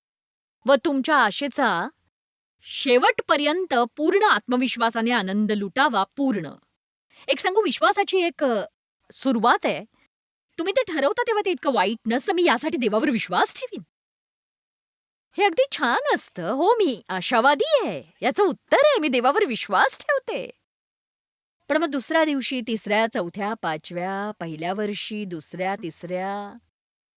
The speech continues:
दहा वर्षांनी, बारा वर्षांनी, पंधरा वर्षांनी तुम्हाला फारसं काहीही दिसत नाही. बघा, तुम्ही इथे सुरुवात केली होती देवावर विश्वास ठेवून, यातून लवकर पार जा आणि शेवटी त्याच्या पूर्णतेपर्यंत येऊन पोहोचा.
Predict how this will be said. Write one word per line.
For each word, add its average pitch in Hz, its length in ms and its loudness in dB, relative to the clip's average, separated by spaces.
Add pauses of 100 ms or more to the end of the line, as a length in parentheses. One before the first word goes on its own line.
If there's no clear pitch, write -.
दहा 165 280 -2
वर्षांनी, 214 520 -2
बारा 160 340 -2
वर्षांनी, 202 720 -6
पंधरा 233 360 2
वर्षांनी 233 420 0
तुम्हाला 208 280 -4
फारसं 190 260 -8
काहीही 254 400 0
दिसत 247 300 -2
नाही. 160 320 -8 (300)
बघा, 247 340 2
तुम्ही 381 260 0 (380)
इथे 349 380 4
सुरुवात 339 360 4
केली 247 160 0
होती 233 220 -2
देवावर 226 400 2
विश्वास 185 760 0
ठेवून, 151 440 -4 (2000)
यातून 480 300 4
लवकर 285 420 4
पार 453 200 6
जा 196 180 0
आणि 339 160 0
शेवटी 240 600 -2 (720)
त्याच्या 311 200 2
पूर्णतेपर्यंत 349 800 0
येऊन 208 280 0
पोहोचा. 180 480 -6